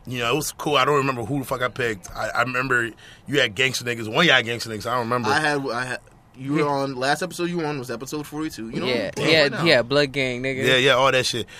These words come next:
Speaker 1: And I, but what I took from it, at the time period, I had just signed, uh, this kid in Gold Link
Speaker 2: Mm-hmm.
Speaker 1: around that same time period. And I remember on the draft sh-, on the draft thing, he wasn't on there. And I remember talking to you guys off air,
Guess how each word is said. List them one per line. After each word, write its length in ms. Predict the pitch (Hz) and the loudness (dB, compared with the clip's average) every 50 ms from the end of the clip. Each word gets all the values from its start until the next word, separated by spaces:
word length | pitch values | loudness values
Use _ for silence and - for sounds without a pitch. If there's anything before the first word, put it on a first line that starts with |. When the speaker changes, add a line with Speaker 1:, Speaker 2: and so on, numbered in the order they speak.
| - - - - - | -18 -18 -18 -10 -4
Speaker 1:
And 300 | 120 123 120 117 113 107 - - - | 0 0 2 2 0 -4 -8 -10 -4
I, 140 | - 127 123 - | -2 -2 -2 -2
but 220 | 123 127 139 120 - - - | 0 0 0 0 -2 -6 -2
what 180 | 120 160 180 | 2 4 6
I 80 | 196 208 | 6 4
took 280 | - - - 240 285 - | 2 0 0 0 0 2
from 160 | - 175 135 131 | 0 0 2 2
it, 60 | 120 | 2
at 100 | 117 127 | 0 -2
the 60 | - | -6
time 320 | - - - 170 185 185 170 | -4 0 4 4 4 4 4
period, 260 | 143 143 131 123 - | 0 -2 -2 -2 0
I 80 | 117 123 | 0 -2
had 100 | 120 107 | -2 -2
just 220 | 110 127 120 - | -2 -2 -2 -2
signed, 480 | - 123 113 117 113 110 104 101 101 - - - - - - - - - - - | -2 0 0 0 0 0 -2 -6 -10 -14 -18 -20 -20 -20 -20 -20 -20 -18 -8 -4
uh, 260 | 107 107 107 101 95 - - | -2 -2 -2 -2 -4 -6 -10
this 100 | - - | -10 -10
kid 240 | - - 135 117 107 | -6 -4 -2 -2 -2
in 120 | 110 110 | -2 -2
Gold 260 | 107 151 170 202 180 135 | 2 4 4 4 4 2
Link 160 | 113 - - - - _ _ - - | -2 -4 -8 -16 -20 _ _ -18 -10
Speaker 2:
Mm-hmm. 160 | - 113 113 | -6 -2 2
Speaker 1:
around 200 | 120 123 120 113 | 2 2 2 2
that 140 | 117 113 104 | 0 -2 -2
same 200 | - - 123 113 | -2 -4 -4 -4
time 240 | 104 - 160 190 196 | -2 -2 -2 -2 -2
period. 300 | 170 147 123 110 104 92 - - | -2 -2 -2 -2 -2 -4 -6 -4
And 100 | 107 117 | 0 2
I 120 | 123 127 | 2 2
remember 500 | 123 123 135 156 175 170 139 139 127 110 - - - - - - - - | 2 2 2 2 2 2 0 0 -2 -2 -4 -12 -20 -20 -20 -20 -16 -10
on 360 | - 117 123 139 143 143 131 120 | -4 0 2 2 2 2 0 -6
the 80 | 123 | -8
draft 420 | 107 95 113 147 175 202 185 180 175 | -8 -4 0 2 4 4 4 2 2
sh-, 140 | - - - | -2 -4 -4
on 140 | - 123 120 | -6 -6 -6
the 60 | 113 | -6
draft 420 | 104 92 107 147 151 160 160 - - | -6 -2 2 2 4 2 2 0 -4
thing, 160 | 127 120 104 | -6 -6 -4
he 140 | 90 131 120 | -4 -6 -4
wasn't 320 | 123 120 110 107 117 123 | -2 -2 -2 -2 2 4
on 200 | 151 185 208 190 | 4 4 4 4
there. 220 | 147 127 120 110 - - - - - | 4 2 2 2 0 -6 -20 -14 -8
And 100 | - 113 | -4 -2
I 40 | 120 | -2
remember 240 | 131 147 151 135 120 107 - | 0 0 -2 -2 -4 -6 -6
talking 380 | - - 147 151 - 143 123 117 | -4 -2 -2 -2 -2 -6 -10 -10
to 140 | - - 131 | -10 -10 -6
you 80 | 131 123 | -2 2
guys 260 | 120 120 117 107 - - | 4 4 4 2 -2 -6
off 300 | - 120 123 127 - - - - | -4 -2 0 0 -2 -2 -6 -8
air, 360 | - 123 139 131 117 107 104 | -6 -4 -4 -2 -2 -4 -6